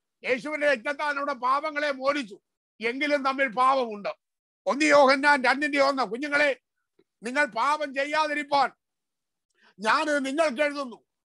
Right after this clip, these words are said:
അഥവാ ഒരുത്തൻ പാപം ചെയ്തുവെങ്കിലോ, നീതിമാനായ യേശു ക്രിസ്തു എന്ന കാര്യസ്ഥൻ നമുക്ക് പിതാവിന്റെ അടുക്കലുണ്ട്.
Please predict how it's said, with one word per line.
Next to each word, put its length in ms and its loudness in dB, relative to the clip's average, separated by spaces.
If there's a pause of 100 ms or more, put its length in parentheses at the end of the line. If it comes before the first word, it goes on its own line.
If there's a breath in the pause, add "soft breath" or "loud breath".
അഥവാ 340 2
ഒരുത്തൻ 460 -2
പാപം 420 0
ചെയ്തുവെങ്കിലോ, 800 -2 (460)
നീതിമാനായ 840 0 (140)
യേശു 280 0
ക്രിസ്തു 420 -4
എന്ന 180 2
കാര്യസ്ഥൻ 720 0 (1040 soft breath)
നമുക്ക് 340 0
പിതാവിന്റെ 640 0
അടുക്കലുണ്ട്. 640 0